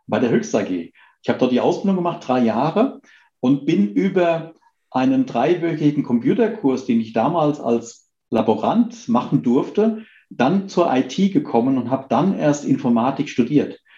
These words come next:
Hm, also von daher war mein Lebensweg nicht geradwegs geplant, sondern hat inzwischen immer wieder Umwege gemacht. Und ich bin für jeden einzelnen Schritt heute sehr dankbar,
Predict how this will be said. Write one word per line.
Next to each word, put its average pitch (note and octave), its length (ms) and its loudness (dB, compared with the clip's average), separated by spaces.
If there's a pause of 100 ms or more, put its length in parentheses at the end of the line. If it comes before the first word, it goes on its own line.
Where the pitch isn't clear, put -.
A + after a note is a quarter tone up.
(420)
Hm, A#2 600 0
also A#2 160 0
von B2 160 0
daher C#3 340 2
war C3+ 240 0
mein B2+ 460 -2
Lebensweg D3 760 0
nicht D3+ 360 -4 (340)
geradwegs D3 680 0
geplant, B2 540 0
sondern D3+ 260 0
hat D#3 260 -2
inzwischen C#3 480 0
immer E3+ 240 0
wieder D3+ 240 0
Umwege C#3 420 0
gemacht. G#2+ 440 -4 (460)
Und B2 380 0
ich C3 140 -4
bin C#3+ 140 4
für C#3+ 100 0
jeden D#3 560 0
einzelnen D3+ 440 0
Schritt - 560 -2
heute D3 380 0
sehr C3 220 2
dankbar, C#3+ 560 -2